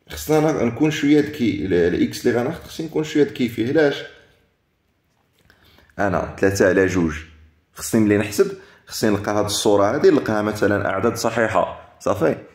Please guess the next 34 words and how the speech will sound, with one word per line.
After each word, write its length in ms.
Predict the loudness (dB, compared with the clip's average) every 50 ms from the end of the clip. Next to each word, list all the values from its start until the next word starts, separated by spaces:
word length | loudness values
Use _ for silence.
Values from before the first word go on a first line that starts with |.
| _ _
يا 120 | 2 2 4
إما 140 | 4 2 0
طبيعية 480 | 0 0 0 2 2 2 4 4 4
ولا 180 | 4 4 4 4
نسبية، 460 | 2 2 0 0 0 2 2 2 2
كلهم 340 | 2 4 4 4 4 4 2
مزيانين، 440 | 2 2 2 2 2 0 -2 -4 -8 -12 -16 -20 _ -14
صافي؟ 420 | -6 -4 -2 0 0 0 0 -2 -4 -8 -14 -12 -2
غير 180 | 2 2 2
ما 80 | 4 2
يكونش 300 | 0 0 0 0 2 2
ملي 100 | 0 0
كيكون 300 | 0 -2 -2 -2 -4 -2
فيها 240 | -2 -2 -2 -2 -2
الكسر 560 | -4 -4 -2 0 2 2 2 0 0 0 2
ولا 120 | 2 2
ملي 140 | 2 2 2
كيكون، 320 | 2 0 -2 -2 -2 -2
آه، 160 | -2 0 0 -2
كتكون 380 | -2 -4 -4 -2 -2 -2 -2
الفاصلة، 540 | 0 0 0 0 0 2 4 4 4 4 4
والفاصلة 460 | 2 2 0 -2 -2 0 2 2 0
تقدر 240 | 0 0 -2 -2 -2
تسقل 360 | -2 -4 -8 -6 -4 -4 -4
شوية. 440 | -2 -2 -2 -2 0 -2 -2 -4 -10 -18 -20 -20 -20 _ _ _ _ _ _ _ -2
دونك 220 | -2 -2 0 -2
نتا 200 | -2 -2 0 0
هنا 80 | 0 0
اش 120 | -2 -2
غدير؟ 500 | -2 -2 -2 0 0 -2 -2 -2 -6 -16 -20 -20 _ _ _
شنو 180 | -4 -2 0 2
مثلًا 360 | 2 2 2 2 2 2 0
تاخد 260 | 0 -2 -4 -2 -2
إكس؟ 400 | -2 -2 -4 -6 -10 -18 -20 -20